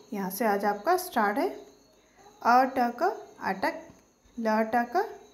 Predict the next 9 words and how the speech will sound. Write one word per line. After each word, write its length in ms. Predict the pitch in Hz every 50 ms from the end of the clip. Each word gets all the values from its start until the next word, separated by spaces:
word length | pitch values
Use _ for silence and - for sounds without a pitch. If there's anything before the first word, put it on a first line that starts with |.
| _ _ 220
लटक, 320 | 196 202 196 294 320 320 320 - - - _ _ _ _ _ _ _ _ _ -
मटक, 760 | 220 220 226 226 220 226 247 233 233 233 - 330 403 453 - - - - - - - _
मटक, 420 | 233 214 208 - 294 320 349 - - - - - _ - - 262
झटक, 920 | 220 - - 233 220 220 226 220 - 247 240 240 - 320 381 415 - - - - - _ _ _ _ _ _ _ _ 233
झटक, 600 | 202 202 220 202 202 202 294 330 330 - - - - - _ _ _ -
चटक, 840 | 240 220 220 220 220 220 220 214 214 220 - 311 403 453 - - - - _ _ _ _ _ _
चटक। 400 | - 202 180 190 - 113 - - - - _ _ _ _ _ _ _ _ _ _ _ _ 220
नरम, 960 | 214 214 220 247 254 269 277 285 277 269 254 240 240 247 240 254 311 370 453 - - - 247
नरम, 460 | 233 214 202 196 196 233 311 370